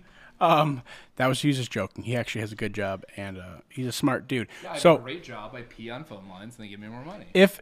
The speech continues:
Speaker 1: you were, uh, to talk to a group of seniors in high school, and they were interested in going into computer science and going to college for that type of shit,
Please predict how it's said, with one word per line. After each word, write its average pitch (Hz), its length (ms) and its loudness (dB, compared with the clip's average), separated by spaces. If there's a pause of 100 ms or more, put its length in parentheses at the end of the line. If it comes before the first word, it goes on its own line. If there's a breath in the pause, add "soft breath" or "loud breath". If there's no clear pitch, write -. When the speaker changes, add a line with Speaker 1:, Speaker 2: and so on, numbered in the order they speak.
Speaker 1:
you 185 220 8
were, 202 320 10
uh, 147 380 8
to - 180 -2
talk - 300 6
to 147 220 2
a 131 140 0
group 135 240 2
of 139 200 0
seniors 135 460 4
in 131 100 0
high 123 180 0
school, 117 380 -4 (280 loud breath)
and 120 120 0
they 135 80 4
were 127 80 0
interested 139 340 0
in 131 60 2
going 127 180 4
into 127 140 -2
computer 135 320 2
science 117 520 -2 (140)
and 107 300 -4
going 123 160 0
to 135 60 0
college 110 280 -2
for 120 60 -6
that 107 140 -4
type 107 140 -8
of 101 80 -8
shit, 110 320 -2